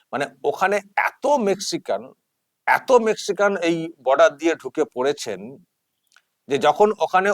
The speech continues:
অবৈধ অনুপ্রবেশকারীদেরকে ধরপাকড় চলছে, তারা রাস্তাতে নেমে পড়েছেন বিক্ষোভ দেখাতে, এবং মেক্স-, মেক্সিকোর পতাকা নিয়ে নে-, নেমে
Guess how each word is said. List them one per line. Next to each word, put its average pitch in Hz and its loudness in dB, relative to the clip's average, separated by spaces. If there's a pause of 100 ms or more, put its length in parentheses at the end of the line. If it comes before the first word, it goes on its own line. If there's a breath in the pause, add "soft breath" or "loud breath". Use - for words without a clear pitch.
অবৈধ 160 2 (440)
অনুপ্রবেশকারীদেরকে 165 -2
ধরপাকড় 165 -2
চলছে, 123 -6 (720)
তারা 143 -2
রাস্তাতে 127 -2
নেমে 143 -6
পড়েছেন 160 -8
বিক্ষোভ 131 -10
দেখাতে, 127 -4
এবং 131 -4
মেক্স-, 110 -14 (300)
মেক্সিকোর 160 -6
পতাকা 175 -6
নিয়ে 190 -8
নে-, 156 -12
নেমে 156 -8